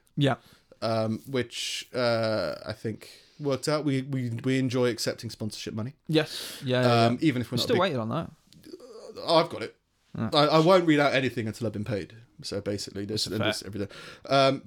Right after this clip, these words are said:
Speaker 2: but, uh, yeah, they had replied to their shout out 'cause they weren't one hundred percent happy with how it went.
Speaker 1: Okay.
Speaker 2: Uh, the problem with Ragbag is it's a great podcast. The host is just not that good. So it's just,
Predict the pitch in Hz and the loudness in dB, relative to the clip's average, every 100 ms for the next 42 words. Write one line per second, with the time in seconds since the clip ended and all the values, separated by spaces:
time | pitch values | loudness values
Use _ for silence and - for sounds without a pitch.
0 | 139 156 - - 151 139 135 - _ - | -2 0 0 0 4 4 4 0 _ -4
1 | 190 147 - 170 202 175 175 - 147 147 | 2 2 0 -2 0 2 0 2 2 2
2 | - - - 131 131 123 117 _ _ - | -2 -10 -10 -4 0 0 -4 _ _ -6
3 | 139 123 147 143 - 120 117 113 120 - | -4 -2 -2 -4 -6 -6 -2 -2 -2 -6
4 | _ - 117 - 127 - 113 104 107 - | _ -10 -6 -4 -6 -6 -8 -6 -6 -6
5 | 110 107 101 110 78 107 104 _ - 147 | -6 -4 -4 -6 -4 -4 -6 _ 0 0
6 | - 127 127 - - - 143 131 165 202 | 2 -2 -4 -8 -16 2 4 4 2 2
7 | 202 190 160 151 160 120 117 120 - 117 | 4 4 4 4 4 4 0 0 -2 -2
8 | 127 113 123 156 - 143 - 113 107 - | 0 -2 0 0 0 -6 -6 -6 -4 -6
9 | 120 123 113 - 113 - 120 127 110 104 | -2 0 0 -4 -8 -6 -6 -4 -4 -4
10 | - 104 - 113 110 - 120 - | -2 -4 -4 -6 -4 -4 -6 -10